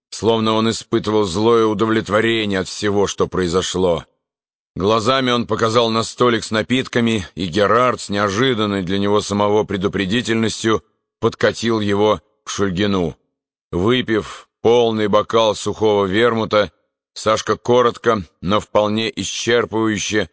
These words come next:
описал всё вплоть до момента боя с машинами ракообразных.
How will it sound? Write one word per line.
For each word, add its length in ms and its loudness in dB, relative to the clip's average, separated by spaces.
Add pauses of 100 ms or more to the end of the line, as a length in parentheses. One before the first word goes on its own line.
(240)
описал 500 0
всё 460 0
вплоть 420 -2
до 120 2
момента 500 0
боя 480 2 (300)
с 120 -14
машинами 560 0
ракообразных. 1160 0